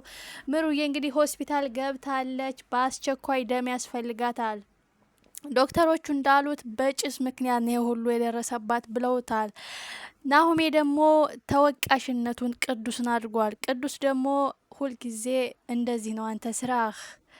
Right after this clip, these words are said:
እንደ ስምህ ቅዱስ ሳይሆን እርኩስ ብሎ ጸጸት ውስጥ ገብቷል። ምን ተፈጠረ? እስኪ አብራችሁ ቆዩ። የተፈጠረውን አብረን እናያለን ማለት ነው። ውድ ቤተሰቦች፣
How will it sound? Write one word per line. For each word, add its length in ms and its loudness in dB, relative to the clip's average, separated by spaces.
እንደ 280 0
ስምህ 460 -4
ቅዱስ 340 -8
ሳይሆን 340 0
እርኩስ 400 -2
ብሎ 200 0
ጸጸት 380 -2
ውስጥ 180 -10
ገብቷል። 420 -2
ምን 140 2
ተፈጠረ? 500 6
እስኪ 240 0
አብራችሁ 440 8
ቆዩ። 180 4
የተፈጠረውን 1160 -2
አብረን 320 6
እናያለን 560 0
ማለት 240 -6
ነው። 120 -8
ውድ 180 -10
ቤተሰቦች፣ 480 -10